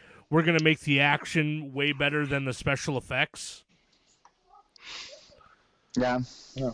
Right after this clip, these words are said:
Speaker 1: So I would imagine the f-, the second one's better just based off of the, the budget argument we've used.
Speaker 2: Well, it's one of those things I think a lot of people, most people that I know that have seen it that really were big fans of the first movie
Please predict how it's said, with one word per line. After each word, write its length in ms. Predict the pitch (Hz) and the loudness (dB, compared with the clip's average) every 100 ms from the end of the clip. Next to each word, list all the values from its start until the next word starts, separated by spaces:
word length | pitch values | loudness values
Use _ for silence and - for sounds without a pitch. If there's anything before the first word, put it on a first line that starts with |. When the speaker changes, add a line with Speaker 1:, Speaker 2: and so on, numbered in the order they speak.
| - | -6
Speaker 1:
So 160 | - 180 | -2 4
I 160 | 180 | 8
would 140 | 214 208 | 10 8
imagine 540 | 170 156 156 151 160 | 6 8 8 6 0
the 80 | 143 | -2
f-, 100 | 151 139 | -6 -6
the 100 | 135 | -4
second 300 | - 139 143 | 0 -2 -2
one's 200 | 139 127 | -4 0
better 260 | 131 135 | 0 0
just 200 | 127 123 - 127 | -4 -8 -12 -2
based 300 | 135 135 - | 2 2 2
off 180 | 127 - | -2 0
of 120 | 127 | -2
the, 100 | 120 117 123 135 | -2 -4 -14 -8
the 100 | 135 | 0
budget 320 | 135 131 135 | 2 4 2
argument 380 | 131 127 135 127 | 0 -2 -6 -4
we've 180 | 127 120 | -4 0
used. 420 | 127 143 - _ _ _ _ _ _ - - - - - 147 151 - - | 2 0 -4 _ _ _ _ _ _ -20 -18 -20 -20 -8 -2 -2 -2 -6
Speaker 2:
Well, 160 | 143 175 | 0 0
it's 140 | 170 | 0
one 80 | 190 | 0
of 120 | 196 | 2
those 140 | 190 - | 2 2
things 160 | 165 | 0
I 80 | 151 | 2
think 140 | 139 139 | 2 2
a 40 | |
lot 220 | 113 120 | 2 2
of 80 | - | 0
people, 140 | 120 | 0
most 200 | 113 143 175 | 2 2 2
people 120 | 156 | 2
that 100 | 117 | 2
I 140 | 107 | 2
know 160 | 120 117 | 2 2
that 80 | 101 | 2
have 120 | 92 | 0
seen 200 | - 110 | 0 0
it 120 | 107 | 2
that 280 | 101 98 98 | 0 -2 0
really 220 | 110 110 | 2 2
were 160 | 98 90 | 0 0
big 240 | 113 95 | -2 -4
fans 580 | - 107 110 117 101 - | -4 0 2 2 2 0
of 400 | 110 104 101 87 | 0 2 2 0
the 100 | 98 | -4
first 340 | - 143 143 | 0 0 0
movie 320 | 110 95 95 | 0 0 0